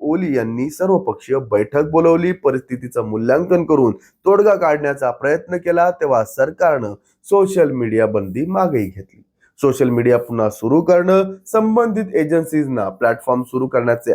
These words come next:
आदेश देण्यात आले. तसेच परिस्थितीच्या चौकशीसाठी पंधरा दिवसांची समिती नेमण्यात आली. पंतप्रधान ओली यांनी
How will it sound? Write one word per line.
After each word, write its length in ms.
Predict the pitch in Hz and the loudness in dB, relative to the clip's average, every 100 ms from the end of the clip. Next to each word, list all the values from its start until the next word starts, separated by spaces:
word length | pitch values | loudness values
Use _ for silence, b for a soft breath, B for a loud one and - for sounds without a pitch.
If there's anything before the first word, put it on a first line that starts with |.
| - | 0
आदेश 400 | 117 120 165 180 | 2 2 2 2
देण्यात 300 | 180 185 180 | 2 2 2
आले. 220 | 175 196 190 B B - | 2 2 0 B B -6
तसेच 300 | 170 180 175 | -4 -2 -4
परिस्थितीच्या 720 | - 139 135 131 131 123 123 123 | -4 -6 -6 -10 -10 -4 -2 -2
चौकशीसाठी 880 | - 180 196 190 175 113 110 127 | -4 -6 -2 0 0 -2 -4 -4
पंधरा 400 | 131 165 180 165 | -4 -2 2 2
दिवसांची 500 | 110 104 101 104 120 | 0 -4 -6 -8 -8
समिती 440 | 160 - 220 196 147 | -8 -2 -2 0 -2
नेमण्यात 380 | 104 101 82 - | -4 -6 -8 -10
आली. 120 | 95 - _ _ _ B B - - | -12 -16 _ _ _ B B -20 -6
पंतप्रधान 580 | 131 123 127 120 120 120 | -4 -2 -4 -4 -2 -2
ओली 320 | 113 120 127 | -2 0 0
यांनी 280 | 123 123 | 0 2